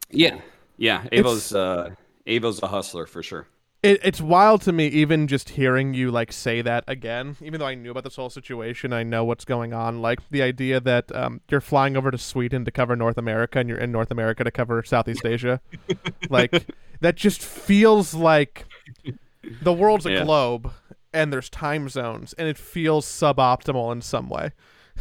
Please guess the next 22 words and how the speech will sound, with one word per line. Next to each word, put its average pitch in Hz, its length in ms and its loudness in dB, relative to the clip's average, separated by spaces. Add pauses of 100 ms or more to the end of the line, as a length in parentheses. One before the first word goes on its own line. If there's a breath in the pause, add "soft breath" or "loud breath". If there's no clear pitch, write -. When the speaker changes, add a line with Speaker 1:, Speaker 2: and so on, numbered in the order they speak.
(400 loud breath)
Speaker 1:
I 381 60 4
believe, 226 260 2
like, 131 160 2
Seek - 340 -4
and 175 120 0
Strike, 175 500 -4 (120)
um, 107 720 4 (120)
I, 123 180 -6
I 120 120 -2
saw 156 240 0
him 131 260 0
tweet, 101 320 -6
so 101 100 -6
maybe 107 240 -2
he's 101 600 -6 (220)
gonna 95 180 -8
be 87 560 -6
doing 90 500 -4
the 80 140 -12
second - 600 -6
three 117 200 -6
weeks 123 480 -10